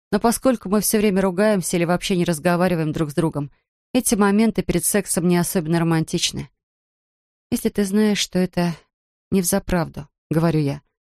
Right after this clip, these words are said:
"то почему все равно этого хочешь? Неужели ты думаешь, что это все искренне, если мы только что ругались за ужином?" Пока я вроде как провожу время в микве, он прибирается в кухне, чтобы, вернувшись домой, я обрадовалась,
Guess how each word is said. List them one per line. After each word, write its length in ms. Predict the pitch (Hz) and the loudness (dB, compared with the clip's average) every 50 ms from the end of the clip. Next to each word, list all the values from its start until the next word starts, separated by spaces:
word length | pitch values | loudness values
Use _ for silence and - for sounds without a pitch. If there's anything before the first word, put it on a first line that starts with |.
| _ _ _ | _ _ _
"то 80 | 190 190 | -8 -6
почему 300 | - - - 226 240 226 | -4 -4 0 0 0 0
все 160 | - - 185 | 0 0 -2
равно 200 | 185 185 190 180 | 0 2 0 0
этого 220 | 170 - 165 175 | 0 -4 -8 -10
хочешь? 480 | - - 175 151 - - - - - _ _ _ _ _ _ _ _ _ | -6 -6 -6 -6 -6 -10 -12 -12 -14 _ _ _ _ _ _ _ _ _
Неужели 340 | - - 247 240 277 269 226 | -4 -2 0 2 2 0 0
ты 140 | 185 - 196 | -2 -4 -2
думаешь, 380 | 180 226 214 208 196 185 180 | 0 0 0 2 2 0 0
что 200 | - - - - | 0 -2 -2 -4
это 300 | 185 - - 190 - - | -4 -2 -2 -4 -4 -4
все 200 | 170 - - 185 | -6 -4 -4 -4
искренне, 480 | - - 202 - - - - 156 151 156 | -2 -2 -2 -4 -4 -8 -10 -6 -4 -4
если 180 | 151 - - 156 | -4 -4 -4 -2
мы 140 | 165 170 | -2 -2
только 280 | - - 180 165 - - | 0 -2 -2 -2 -2 -6
что 180 | - - - 165 | -8 -6 -4 -6
ругались 380 | 170 170 175 175 160 160 151 | -2 -2 -2 -2 -2 -4 -2
за 120 | - 170 175 | -2 -2 -2
ужином?" 400 | 170 156 151 151 151 151 147 _ _ _ _ _ _ _ _ _ _ _ _ _ _ _ _ _ _ _ _ _ | -4 -6 -10 -10 -12 -14 -14 _ _ _ _ _ _ _ _ _ _ _ _ _ _ _ _ _ _ _ _ _
Пока 280 | - 208 - - 233 226 | -4 -2 2 2 2 2
я 60 | 214 | 4
вроде 260 | 208 226 220 180 190 | 2 2 2 0 0
как 200 | - 196 185 - | 0 -2 -2 0
провожу 440 | - 190 175 185 185 185 160 190 190 | -2 -2 0 2 0 0 0 0 0
время 340 | 165 185 185 180 175 175 170 | 2 2 2 4 2 2 2
в 80 | 160 | 2
микве, 400 | 190 208 208 - 202 190 190 180 - _ _ _ _ _ _ | 0 0 0 0 0 0 0 -2 -4 _ _ _ _ _ _
он 160 | - 233 233 | 0 0 2
прибирается 640 | - 226 208 170 175 190 196 196 190 185 - - 190 | 4 2 2 2 2 2 2 2 0 0 -2 -4 -6
в 80 | - - | -6 -2
кухне, 360 | - 214 214 - - 165 165 | -4 -4 -4 -2 -2 -2 -2
чтобы, 320 | - - - 175 151 170 | -2 -2 -2 0 0 0
вернувшись 540 | 156 180 170 180 190 180 - - - 170 151 | 0 0 2 2 0 0 0 -2 -2 -4 -2
домой, 360 | 139 170 165 160 190 220 233 | 0 -2 0 2 2 2 2
я 160 | 190 165 170 | 2 2 0
обрадовалась, 720 | 165 147 127 185 202 220 175 175 160 160 156 151 - - | 0 0 0 0 0 2 0 0 -2 -2 -2 -4 -6 -12